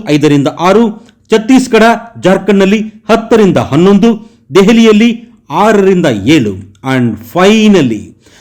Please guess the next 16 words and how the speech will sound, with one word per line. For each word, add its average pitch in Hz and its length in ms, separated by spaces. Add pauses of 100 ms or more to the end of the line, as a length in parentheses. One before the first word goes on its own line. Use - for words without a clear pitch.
(140)
ತಮಿಳುನಾಡಿನಲ್ಲಿ 214 960
ಮೂರರಿಂದ 175 560
ನಾಲ್ಕು 151 760
ಸೀಟು 208 280
ಗೆಲ್ಲಬಹುದು 170 520
ಅನ್ನೋದು 180 680 (120)
ಸಟ್ಟ - 340 (320)
ಬಜಾರ್ 123 400
ಲೆಕ್ಕ. 127 300 (540)
ಕಮ್ಮಿ 160 580
ಅಂದ್ರೂ 190 580
ಹದಿನೈದು 226 540
ಸಾವಿರ 214 680
ಕೋಟಿ 247 540
ಬಿಸಿನೆಸ್ 151 480
ನಡೀತಿದ್ಯಂತೆ. 123 840